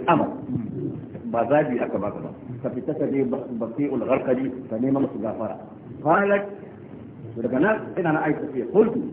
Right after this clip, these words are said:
kayfa aqulu lahum ya Rasulullahi?" Sai Aisha ce, "Ya manzo Allah, in na je makabarta me zan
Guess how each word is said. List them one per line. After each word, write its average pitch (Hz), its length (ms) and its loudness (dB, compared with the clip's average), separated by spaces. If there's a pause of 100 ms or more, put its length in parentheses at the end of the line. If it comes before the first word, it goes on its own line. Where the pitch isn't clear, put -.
kayfa 220 400 4
aqulu 151 400 2
lahum 131 220 2
ya 131 180 4
Rasulullahi?" 104 540 -2 (380)
Sai 175 100 6
Aisha 165 340 2
ce, 156 80 -2
"Ya 170 160 8
manzo 226 240 4
Allah, 226 380 4 (260)
in 147 160 4
na 147 100 6
je 143 220 2
makabarta 139 720 0
me 113 260 2
zan 127 160 -2